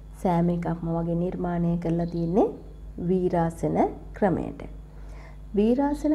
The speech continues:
ක්‍රමය කියලා කියන්නේ මොකද්ද? වීරාසන ක්‍රමය කියන්නේ,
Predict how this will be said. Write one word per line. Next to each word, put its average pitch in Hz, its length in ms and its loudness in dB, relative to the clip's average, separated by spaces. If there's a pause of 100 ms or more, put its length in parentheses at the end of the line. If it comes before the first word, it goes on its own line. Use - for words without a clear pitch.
ක්‍රමය 262 380 2
කියලා 254 280 2
කියන්නේ 240 340 0
මොකද්ද? 240 420 0 (1080)
වීරාසන 180 640 -2
ක්‍රමය 156 440 -2
කියන්නේ, 175 520 0